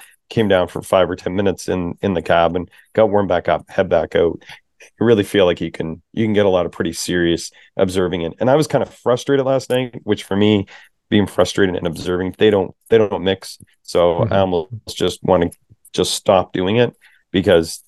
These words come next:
Speaker 1: to me, that's not what astronomy is about. So I, uh, you know, was able to kind of persevere and, uh, and kind of get through, uh,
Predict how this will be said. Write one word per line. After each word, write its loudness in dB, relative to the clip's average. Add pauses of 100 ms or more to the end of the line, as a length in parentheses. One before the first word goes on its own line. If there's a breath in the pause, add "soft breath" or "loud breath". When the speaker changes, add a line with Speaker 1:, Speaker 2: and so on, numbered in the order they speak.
Speaker 1:
to -8
me, 0
that's -4
not 2
what -6
astronomy -2
is -4
about. 0
So -2 (500 soft breath)
I, 2
uh, 2 (320)
you 0
know, -4
was 2
able 2
to -8
kind 0
of -12
persevere -2
and, -4
uh, 2 (440 soft breath)
and -4
kind 0
of 0
get 0
through, -4
uh, -2